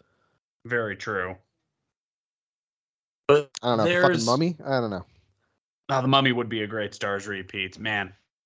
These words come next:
Speaker 1: I almost wanna go back to Starz. Like, I mean, well, no, 'cause T V doesn't exist anymore. But, oh, man. You know what?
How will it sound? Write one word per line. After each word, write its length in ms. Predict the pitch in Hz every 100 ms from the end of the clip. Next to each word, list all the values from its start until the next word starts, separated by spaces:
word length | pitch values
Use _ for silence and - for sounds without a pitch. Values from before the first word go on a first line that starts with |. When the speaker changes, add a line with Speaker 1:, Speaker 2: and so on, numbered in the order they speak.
| -
Speaker 1:
I 60 | 233
almost 240 | 208 131
wanna 160 | 120 107
go 160 | 110
back 260 | 107 101 -
to 60 |
Starz. 540 | - - 104 104 101 104
Like, 220 | 117 113
I 60 | 110
mean, 140 | 120
well, 120 | 117
no, 200 | 104 98
'cause 240 | - 104 -
T 200 | 117 101
V 120 | 98
doesn't 240 | 92 95
exist 340 | 92 98 95 101
anymore. 560 | 98 98 98 98 95 _ _ - - _ -
But, 380 | 120 117 107 _ _ _ _ _ -
oh, 260 | - - -
man. 300 | - - - _ _
You 140 | 175 226
know 120 | 254
what? 300 | 208 233